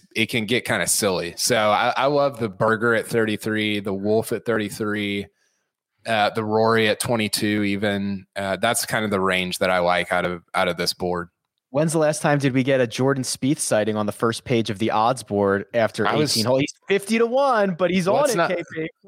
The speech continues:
Speaker 1: let's not jinx this. Let's not. I, I was gonna try not to talk about it. The only time I've ever not talked about it,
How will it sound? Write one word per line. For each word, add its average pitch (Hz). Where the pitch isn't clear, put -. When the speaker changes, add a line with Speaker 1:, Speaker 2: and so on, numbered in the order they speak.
Speaker 1:
let's -
not 160
jinx 110
this. 85
Let's 113
not. 123
I, 117
I 120
was 135
gonna 143
try 131
not 117
to 104
talk 104
about 95
it. 120
The 160
only 220
time 196
I've 151
ever 151
not 123
talked 95
about 85
it, 85